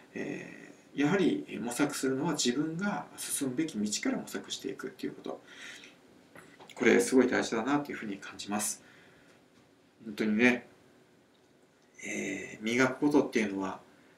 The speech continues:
その一つのことをね、徹底的に磨くことなんでしょうね。何でもかんでも磨くっていうのは、基本的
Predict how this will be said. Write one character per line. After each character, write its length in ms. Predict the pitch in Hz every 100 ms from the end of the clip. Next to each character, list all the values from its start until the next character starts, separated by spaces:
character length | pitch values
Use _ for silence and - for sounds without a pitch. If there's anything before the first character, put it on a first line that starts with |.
| _
そ 240 | - - 123
の 280 | 123 123 - - _
一 260 | - - 147
つ 60 | 143
の 120 | 123
こ 120 | 120
と 100 | 120
を 80 | 113
ね、 220 | 117 - -
徹 200 | - - -
底 140 | -
的 180 | - -
に 60 | 143
磨 180 | 131 131
く 60 |
こ 80 | -
と 260 | 139 - - 120
な 120 | 107
ん 60 | 104
で 60 |
し 120 | 101
ょ 20 | 98
う 60 | 110
ね。 220 | 123 - - - - - - - -
何 180 | 127 139
で 80 |
も 160 | 147 147
か 140 | 147
ん 40 | 156
で 80 | 135
も 140 | 107
磨 240 | 104 110
く 120 | 107 120
っ 20 |
て 180 | - 98
い 60 |
う 100 | 95
の 40 | 95
は、 180 | 90 - - - - -
基 140 | - 107
本 180 | 107
的 180 | 101 -